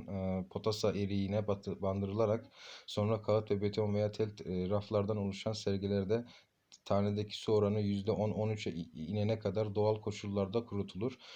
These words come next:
Dünya ticareti, e, anlamında çekirdeksiz kuru üzüm üretiminde kullanılan en önemli, e, çeşit, e, bir Türk çeşidi olan sultani çekirdeksizdir. <clears throat> Ülkemizde kuru üzüm üretiminde yine dünyada tanınmış olan, e, tanınmış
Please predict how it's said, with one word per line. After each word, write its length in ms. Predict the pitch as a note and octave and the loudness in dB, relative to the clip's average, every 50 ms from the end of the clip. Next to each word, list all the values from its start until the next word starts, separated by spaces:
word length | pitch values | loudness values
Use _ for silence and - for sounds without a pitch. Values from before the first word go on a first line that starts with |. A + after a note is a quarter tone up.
| - - - - | -20 -20 -8 -2
Dünya 280 | G#2 G2+ G#2 A2+ A2+ A2+ | 0 2 2 2 2 2
ticareti, 480 | A2+ A2 G#2 A2 G#2+ G#2+ G#2 G#2 - | 0 2 4 6 6 6 6 4 2
e, 320 | G#2+ F2+ - - - - - - - | 0 0 -2 -6 -12 -16 -16 -8 -4
anlamında 560 | G#2 G#2 A2 A2 G#2+ G#2 G#2 G#2 G2+ A2 G#2+ | -2 0 2 2 2 2 2 2 0 0 -2
çekirdeksiz 580 | - - G2+ G#2 G#2 G2 G#2+ G#2 - - A2+ | -4 -4 -2 -2 0 0 -2 -2 -4 -6 -8
kuru 180 | - - G#2+ A2 | -6 -4 -4 -2
üzüm 220 | G#2+ G#2 G#2+ G#2 | -2 0 0 0
üretiminde 400 | G2+ G2 G2 G#2 G2+ G2+ G#2+ G#2+ | 0 0 0 0 0 0 0 0
kullanılan 440 | - A2 G#2 G#2 G#2 G2+ G#2 G#2+ F2+ | -2 -2 0 0 2 2 2 0 0
en 160 | - A2 A2 | 0 -2 0
önemli, 380 | A2 G#2+ G#2 G2+ G2+ G2+ G2 G2+ | 0 0 2 2 2 2 2 2
e, 360 | G2+ G2 - F#2+ F#2+ F#2 F#2+ | 0 -2 -4 -4 -4 -4 -4
çeşit, 500 | - - G2+ G2+ - A#2 A#2+ A#2+ - - | -4 -2 -2 0 0 0 -2 -4 -4 -4
e, 200 | E2+ F#2+ F#2+ F2+ | -4 -4 -2 0
bir 220 | G#2 A2+ A#2 A#2+ - | 0 0 0 -2 -4
Türk 260 | - A#2 A2 - - | -6 -6 -6 -6 -6
çeşidi 320 | - G#2 G#2 A2 G2+ G#2 | -6 -4 -4 0 0 2
olan 180 | G2 G2 G#2 G#2+ | 4 4 2 2
sultani 520 | G#2+ - - G#2 G2 - G2+ G2 G#2 G#2+ | 0 -2 -4 -4 0 2 2 2 2 0
çekirdeksizdir. 920 | G#2 - G2+ G2+ G#2 G2+ G2+ G2+ G2 - - G#2 F#2+ F2 G2+ A#2+ - - - - - - - - - - - - - - - - - - _ _ _ _ - | -2 -2 -2 0 0 2 2 0 0 -2 -4 -4 -2 -2 -2 -2 -4 -4 -8 -14 -16 -16 -14 -12 -12 -10 -10 -10 -10 -10 -12 -14 -16 -20 _ _ _ _ -2
<clears throat> 300 | - - D3 C3 - G2 | 0 0 2 2 2 2
Ülkemizde 520 | G2 A2+ G#2+ - B2 B2 B2+ A#2+ B2+ A#2+ | 0 0 2 4 4 4 6 4 2 2
kuru 160 | - A#2 A#2 | 2 4 6
üzüm 240 | A#2+ A#2 B2 A#2+ A2+ | 6 6 6 4 4
üretiminde 420 | A2 A2 G#2 - A#2 A2+ A2+ A2+ | 4 2 0 0 0 0 2 2
yine 320 | A#2 A2+ A2+ A2 A#2 A2+ G#2 | 2 2 2 2 2 2 2
dünyada 360 | A2 A2+ A2 A2 A2 A2+ A#2 | 0 2 2 4 4 4 4
tanınmış 420 | - A#2 A2 A2 A2 A2+ G#2+ - | 2 2 0 2 0 -2 0 0
olan, 420 | A2+ G#2 G#2+ G#2+ A2 - - G#2 G2+ | 0 2 2 2 0 0 0 -2 -2
e, 100 | G2+ G2 | -2 -2
tanınmış 520 | - G#2+ G#2+ G#2+ A2+ A#2 B2 A#2+ - - | 0 0 2 2 2 2 2 0 -2 -6